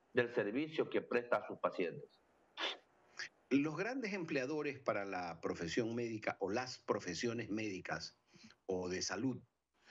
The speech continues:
Speaker 2: eh, son definitivamente el Instituto Ecuatoriano de Seguridad Social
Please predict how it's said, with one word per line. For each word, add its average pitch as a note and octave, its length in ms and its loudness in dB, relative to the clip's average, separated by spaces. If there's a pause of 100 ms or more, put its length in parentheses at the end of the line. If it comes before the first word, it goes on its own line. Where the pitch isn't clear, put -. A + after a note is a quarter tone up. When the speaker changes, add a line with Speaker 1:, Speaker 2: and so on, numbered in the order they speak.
(380)
Speaker 2:
eh, D3 500 2
son D#3 400 0
definitivamente C3+ 1040 0
el A2+ 120 -2
Instituto A2 580 0
Ecuatoriano B2+ 480 0
de C3 60 -4
Seguridad A2 420 0
Social B2 580 0